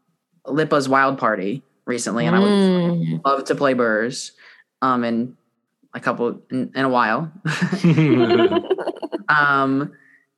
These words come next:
Speaker 1: and what else? And, and, um, Leo Franken Parade.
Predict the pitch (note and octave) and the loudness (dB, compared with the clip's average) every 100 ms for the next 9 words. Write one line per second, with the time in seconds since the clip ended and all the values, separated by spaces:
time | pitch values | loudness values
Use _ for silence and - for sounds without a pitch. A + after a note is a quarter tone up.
0 | _ _ _ _ _ - E3+ A3 G3 D#3 | _ _ _ _ _ -12 -4 -2 -2 -4
1 | - - - _ _ _ _ _ _ _ | -8 -12 -18 _ _ _ _ _ _ _
2 | _ - G3 G#3+ G#3+ A3 A3 G#3 - _ | _ -2 0 2 2 2 2 0 -6 _
3 | _ _ _ _ _ _ _ F3+ F3+ F#3 | _ _ _ _ _ _ _ 0 2 2
4 | F3+ F#3+ F3 E3 E3 D#3 D3+ - D3+ D3+ | 2 2 4 2 0 -2 -4 -4 -2 0
5 | D3 C#3 C3 B2+ A#2 F2+ E2 | 0 -2 -2 -2 -2 -4 -8